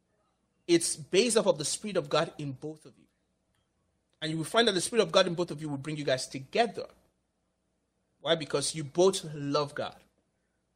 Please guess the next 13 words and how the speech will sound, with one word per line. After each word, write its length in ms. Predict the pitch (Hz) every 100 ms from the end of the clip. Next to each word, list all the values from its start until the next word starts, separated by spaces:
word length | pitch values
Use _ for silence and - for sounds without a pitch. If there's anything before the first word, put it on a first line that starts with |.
| _ _
in 60 |
that 140 | 120 110
sense. 260 | 104 - _ _ _ _ _ _ _ -
So, 260 | - 143
so 120 | 139 156
that, 220 | 160 151
that's 240 | 175 -
my, 80 | 147
I 240 | 135 135
don't 140 | 147 156
know 60 |
if 140 | 139 -
you 160 | 131